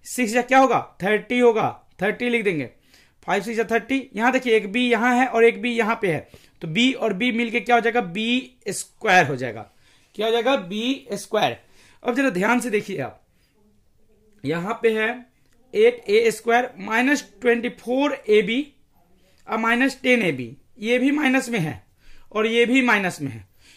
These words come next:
ये दोनों माइनस में है, तो इन दोनों को क्या करेंगे, प्लस करेंगे। लिख देंगे यहाँ पे एट ए स्क्वायर, क्या लिखेंगे, एट ए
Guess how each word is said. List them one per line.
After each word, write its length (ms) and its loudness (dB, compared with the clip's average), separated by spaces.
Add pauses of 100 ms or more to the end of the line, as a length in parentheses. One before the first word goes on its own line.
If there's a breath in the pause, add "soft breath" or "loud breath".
(120 soft breath)
ये 140 0
दोनों 340 2
माइनस 400 4
में 120 -4
है, 140 -6
तो 140 -8
इन 140 -2
दोनों 240 0
को 80 -10
क्या 140 2
करेंगे, 320 0
प्लस 500 2
करेंगे। 440 -4 (680)
लिख 260 -8
देंगे 220 -2
यहाँ 240 -2
पे 80 0 (500)
एट 560 -2
ए 340 -4
स्क्वायर, 340 -8
क्या 200 -12
लिखेंगे, 460 -4 (1300)
एट 600 2 (580)
ए 600 -2